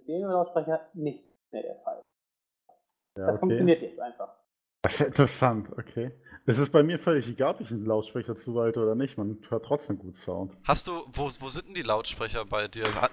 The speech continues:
Speaker 3: ist, hast du so ein Gitter quasi, wo das rauskommt?
Speaker 2: Äh, ja, hinten ist so ein Gitter.
Speaker 3: Ah, du hast es hinten,
Speaker 2: Aber,
Speaker 3: okay,
Speaker 2: ja, aber
Speaker 3: ja.
Speaker 2: ihr müsst auch überlegen,
Speaker 1: Ja.
Speaker 2: das Ding besteht ja,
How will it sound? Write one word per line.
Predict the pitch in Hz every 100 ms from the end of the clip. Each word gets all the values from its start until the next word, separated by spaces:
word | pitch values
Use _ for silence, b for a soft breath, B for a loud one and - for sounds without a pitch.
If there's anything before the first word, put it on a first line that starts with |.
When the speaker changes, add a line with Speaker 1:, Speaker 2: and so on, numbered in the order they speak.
| -
Speaker 3:
ist, | 156 -
hast | - -
du |
so | 143
ein | 120
Gitter | - - 196
quasi, | - 196 185
wo | 185
das | 196 -
rauskommt? | 170 190 - 202 214
Speaker 2:
Äh, | - 123
ja, | 135 135
hinten | 135 196 - 123 135 180 - 151
ist | -
so | -
ein | 143
Gitter. | 143 143 92 85 -
Speaker 3:
Ah, | -
du | 143
hast | 147 -
es | 131
hinten, | 160
Speaker 2:
Aber, | 135 147 143
Speaker 3:
okay, | 123 123
Speaker 2:
ja, | 151 160
aber | 160 190 170
Speaker 3:
ja. |
Speaker 2:
ihr | 156
müsst | 165 190
auch | 170
überlegen, | 147 131 120 165 202
Speaker 1:
Ja. | 147 131 -
Speaker 2:
das | 117 -
Ding | 156 170 175 233 - _
besteht | 117 - 147 151
ja, | 143 127 123